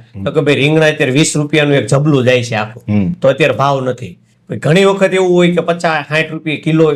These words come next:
Speaker 2: માર્કેટ યાર્ડમાં ખેડૂતને મળતા હોય છે, જ્યારે રિટેલ એંસી હોના કિલો હોય છે.
Speaker 1: હમ.
Speaker 2: એટલે અગત્યનું આ પણ છે કે ભાવ ફ્લક્ચ્યુએશન બહુ મોટું આવે છે.
Speaker 1: હમ.
Speaker 2: ઉત્પાદન છે,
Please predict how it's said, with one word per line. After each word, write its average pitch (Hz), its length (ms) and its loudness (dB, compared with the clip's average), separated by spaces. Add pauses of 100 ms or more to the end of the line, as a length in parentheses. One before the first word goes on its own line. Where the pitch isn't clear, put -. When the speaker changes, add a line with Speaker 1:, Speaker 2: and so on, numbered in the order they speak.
Speaker 2:
માર્કેટ 156 460 -2
યાર્ડમાં 156 480 -2
ખેડૂતને 175 460 -2
મળતા 127 360 -6
હોય 101 140 -6
છે, 147 200 -6
જ્યારે 143 220 0
રિટેલ 160 260 0
એંસી 160 240 -2
હોના 143 300 0
કિલો 117 280 -4
હોય 92 140 -8
છે. - 260 -10
Speaker 1:
હમ. 95 100 0
Speaker 2:
એટલે 170 480 0
અગત્યનું 208 1000 0
આ 156 160 2
પણ 196 220 -4
છે 190 180 -4
કે 185 120 -4
ભાવ 175 500 0 (720)
ફ્લક્ચ્યુએશન 180 600 0
બહુ 175 180 4
મોટું 165 320 0
આવે 165 160 -2
છે. 170 140 -10
Speaker 1:
હમ. 175 440 -10
Speaker 2:
ઉત્પાદન 208 600 2
છે, 185 400 -8